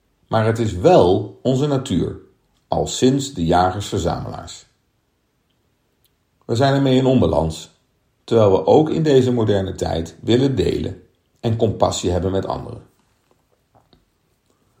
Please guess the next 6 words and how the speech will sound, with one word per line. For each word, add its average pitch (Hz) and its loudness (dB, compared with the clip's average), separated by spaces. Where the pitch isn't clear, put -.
Zodra 127 4
in 170 -2
contact 156 0
met 127 -2
de 120 -6
natuur, 107 -4